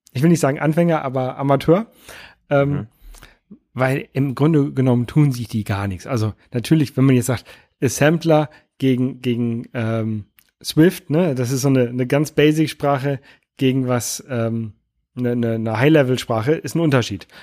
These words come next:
Speaker 1: Aber diese ganzen High-Level-Sprachen, ob's jetzt C Sharp, Swift, Kotlin ist,
Speaker 2: Mhm.
Speaker 1: also da haben, da gibt es kleine Unterschiede, aber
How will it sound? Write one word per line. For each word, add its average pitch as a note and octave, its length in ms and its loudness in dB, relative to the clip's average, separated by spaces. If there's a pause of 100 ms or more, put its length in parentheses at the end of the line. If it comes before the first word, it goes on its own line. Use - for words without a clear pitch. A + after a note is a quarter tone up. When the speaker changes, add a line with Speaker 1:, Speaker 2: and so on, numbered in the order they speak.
(300)
Speaker 1:
Aber C3 220 0
diese B2+ 160 0
ganzen C#3+ 360 2
High-Level-Sprachen, A#2+ 680 0
ob's B2+ 160 -12
jetzt - 300 -8 (260)
C - 240 -6
Sharp, B2 580 -2
Swift, - 560 0 (100)
Kotlin B2+ 480 0
ist, A#2+ 280 -4 (720)
Speaker 2:
Mhm. E2+ 340 -6
Speaker 1:
also A2 260 -2 (280)
da G2 160 -4
haben, B2+ 280 -2
da B2+ 120 2
gibt C#3 240 0
es B2+ 100 -2
kleine B2+ 280 0
Unterschiede, C#3 640 2 (260)
aber A2+ 380 -4